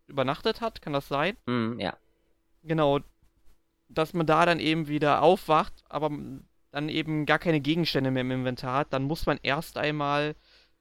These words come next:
Speaker 1: ja, s-, nicht unbedingt den Leichnam finden. Es gibt dann, glaub ich, gar keinen Leichnam mehr, aber
Speaker 2: Nee.
Speaker 1: an dem Ort, wo man eben gestorben ist, liegen dann die ganzen Gegenstände herum, die man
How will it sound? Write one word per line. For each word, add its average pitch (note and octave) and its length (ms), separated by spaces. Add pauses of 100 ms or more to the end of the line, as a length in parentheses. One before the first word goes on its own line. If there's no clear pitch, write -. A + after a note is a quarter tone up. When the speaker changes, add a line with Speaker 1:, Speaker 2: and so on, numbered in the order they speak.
(240)
Speaker 1:
ja, C#3+ 260
s-, D3+ 280 (100)
nicht D3+ 400
unbedingt F3 260
den D3+ 100
Leichnam C#3+ 400
finden. D#3 180
Es - 100
gibt - 160
dann, C3+ 100
glaub B2 180
ich, - 80
gar C3 120
keinen B2 180
Leichnam B2 460
mehr, C3+ 240
aber C#3+ 340
Speaker 2:
Nee. - 720
Speaker 1:
an C#3+ 80
dem E3 160
Ort, E3 240
wo D#3+ 40
man D#3 140
eben D3+ 140
gestorben D3+ 460
ist, D3 220
liegen D#3 360
dann C#3 220
die C3 100
ganzen C#3 640 (400)
Gegenstände C3+ 800
herum, C3 500
die B2+ 120
man B2 540